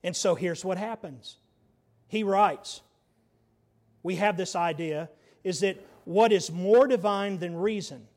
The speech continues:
I will not say in a human being, but in the entire heaven and earth. And this is what Cicero says. Watch this.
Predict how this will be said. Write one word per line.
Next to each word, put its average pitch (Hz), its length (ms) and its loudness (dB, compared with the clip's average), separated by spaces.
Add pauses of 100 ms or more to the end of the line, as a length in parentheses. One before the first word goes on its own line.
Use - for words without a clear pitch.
(160)
I 170 140 0
will 202 200 2
not 220 240 -2
say 214 300 0
in 180 120 -8
a 143 40 -8
human 208 380 -6
being, 185 440 -6 (340)
but 185 340 -4
in 180 360 -6
the 156 140 -8
entire 185 480 -2
heaven 185 380 -6 (240)
and 175 220 -12
earth. 175 300 -8
And 151 140 -12
this 170 160 -10
is 180 120 -10
what 165 180 -12
Cicero 165 460 -10
says. 175 360 -12
Watch 196 300 -6
this. 151 320 -12